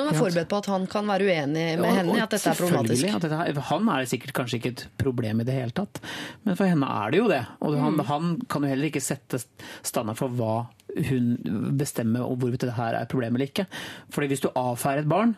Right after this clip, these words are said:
Speaker 2: og sier sånn, "Nei, men det her er noe pappa bare gjør", så, så, eh, det, det må man jo ikke gjøre. Man må jo lytte og, og høre på det, for at det her handler om hennes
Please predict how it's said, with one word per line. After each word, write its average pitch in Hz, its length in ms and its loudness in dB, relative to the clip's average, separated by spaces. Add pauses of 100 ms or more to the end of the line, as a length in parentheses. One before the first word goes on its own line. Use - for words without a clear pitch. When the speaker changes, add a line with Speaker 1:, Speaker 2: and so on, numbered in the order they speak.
Speaker 2:
og 147 120 -2
sier 143 180 -2
sånn, 135 140 0
"Nei, 135 120 2
men 139 140 2
det 139 120 0
her 139 200 0
er 143 160 0
noe 127 160 0
pappa - 220 -4
bare 113 180 -2
gjør", 120 200 -2 (460)
så, - 320 -2
så, 165 540 -2
eh, - 180 -2
det, 147 280 0
det 151 100 0
må 120 180 0
man 113 120 0
jo 135 60 0
ikke 151 240 -2
gjøre. 170 120 -4 (100)
Man 156 160 0
må 135 160 0
jo 139 60 0 (100)
lytte 147 300 -4 (160)
og, 139 260 0
og 131 500 -2
høre 123 200 0
på 120 100 -2
det, 117 260 -2
for 139 120 -2
at 131 120 -6
det 120 180 0
her 135 180 -2
handler 120 180 0
om 120 80 0
hennes 117 480 -2